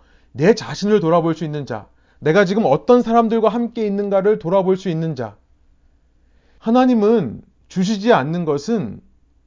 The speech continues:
줄 수 없으시기 때문이 아니죠. 더 좋은 것을 주시기 위해 그렇습니다. 하나님은 늘 우리에게 더 좋은 것을 주시기 위해 막으실 때가 있습니다. 여러분,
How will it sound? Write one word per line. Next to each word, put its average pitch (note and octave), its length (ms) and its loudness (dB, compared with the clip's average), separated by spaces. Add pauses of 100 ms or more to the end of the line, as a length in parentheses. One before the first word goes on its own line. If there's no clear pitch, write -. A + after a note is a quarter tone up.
(340)
줄 F#3+ 300 -4
수 B3+ 200 -4
없으시기 G#3 680 -4
때문이 G3 360 -4
아니죠. A#2 640 -8 (1120)
더 D3 360 2
좋은 G#3 260 0
것을 G3 220 -2
주시기 D3 480 -8
위해 C3+ 160 -4
그렇습니다. G#2+ 580 -12 (1200)
하나님은 A3+ 480 2
늘 F3 220 4
우리에게 G#3 440 0
더 F3 280 4
좋은 A#3 220 4
것을 A3 200 0
주시기 E3+ 440 -4
위해 B2+ 440 -4 (320)
막으실 C#3 540 -4
때가 D#3+ 220 -4
있습니다. G#2 580 -12
여러분, D3 340 -2